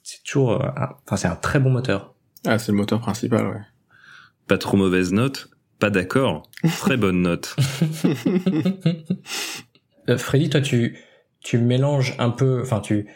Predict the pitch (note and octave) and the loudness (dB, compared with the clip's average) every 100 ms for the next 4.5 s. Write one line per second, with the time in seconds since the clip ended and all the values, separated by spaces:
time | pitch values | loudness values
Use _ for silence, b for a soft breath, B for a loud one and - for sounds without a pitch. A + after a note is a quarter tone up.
0 | B B _ _ - A2 G#2 - D3 C3+ | B B _ _ -2 2 2 2 2 2
1 | B2+ - A#2+ B2 A#2+ A2 G2+ G2 F#2+ F#2+ | 0 0 0 2 0 -4 -2 0 0 -2
2 | - C3 C3+ C#3 - - - G#2+ A2+ G#2+ | 0 0 2 0 -2 -6 -2 0 2 2
3 | B2+ B2+ - - - B2 B2 - G#2 F#2+ | 0 0 -4 -14 -2 0 0 -2 0 0
4 | G2 G2+ G#2 F#2+ F#2 | 0 0 2 0 -2